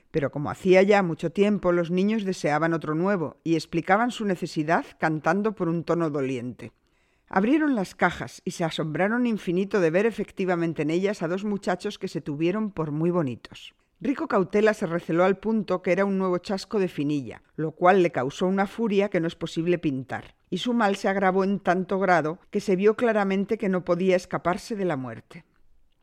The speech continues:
Hermoso de Ver se hallaba inconsolable con ellos, y Rico Cautela, pérfido hasta su postrer aliento, pensó en abusar del afecto de su hermano y le dijo:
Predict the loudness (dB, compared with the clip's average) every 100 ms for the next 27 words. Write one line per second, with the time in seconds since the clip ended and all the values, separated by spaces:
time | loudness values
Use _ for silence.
0 | _ -4 0 2 0 2 2 4 2 0
1 | -4 0 2 2 0 -2 -4 -4 -2 0
2 | 2 0 -2 -8 -8 -14 -18 -20 _ -2
3 | 0 0 -2 -4 -2 -2 2 2 0 -4
4 | _ _ -2 -2 -4 -4 -4 -6 -8 -12
5 | -8 -8 -4 -2 0 2 0 0 -2 -6
6 | -8 -2 -2 -2 -2 -2 -4 -2 -2 0
7 | 0 -2 -8 -4 -4 -2 -4 -2 0 0
8 | 0 -2 -2 -8 -14